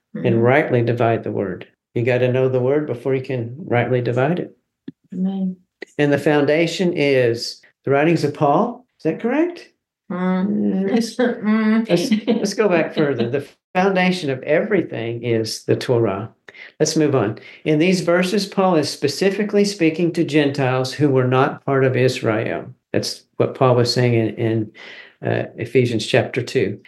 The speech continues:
Speaker 2: However, the Israelites were at Mount Sinai did not want to approach Adonai and his presence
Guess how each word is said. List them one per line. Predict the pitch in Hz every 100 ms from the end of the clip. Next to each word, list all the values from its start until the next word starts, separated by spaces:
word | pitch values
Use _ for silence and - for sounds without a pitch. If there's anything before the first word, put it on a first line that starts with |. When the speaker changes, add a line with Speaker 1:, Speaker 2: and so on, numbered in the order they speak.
| _
Speaker 2:
However, | - 147 151 170 160
the | 139 143
Israelites | 156 202 226 220 156 151 143 -
were | 143
at | 131 123
Mount | 127 120 -
Sinai | - 170 180 190 135 127
did | 127 131
not | 131 139 160 135
want | 139 135
to | - 143
approach | 131 131 117 -
Adonai | - 127 127 127 120 120 107 -
and | - 139 175 190
his | 185 185
presence | - 143 123 120 131 127